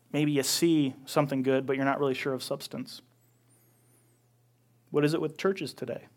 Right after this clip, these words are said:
What is it with others? What about you? What does a person of substance really look like?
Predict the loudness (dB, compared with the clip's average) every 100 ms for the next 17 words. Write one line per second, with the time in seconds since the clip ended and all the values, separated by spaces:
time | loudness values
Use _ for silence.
0 | _ -6 -4 -4 -4 -4 -4 -6 -8 -14
1 | _ _ _ _ _ _ _ _ _ _
2 | _ -2 0 0 -2 0 0 0 -8 -20
3 | -20 _ _ _ _ _ _ _ _ _
4 | _ _ _ _ _ _ _ _ _ -20
5 | -8 4 4 6 4 4 4 2 4 0
6 | 2 2 2 0 -6 -6 -6 2 4 4
7 | 2 -4 -10 -12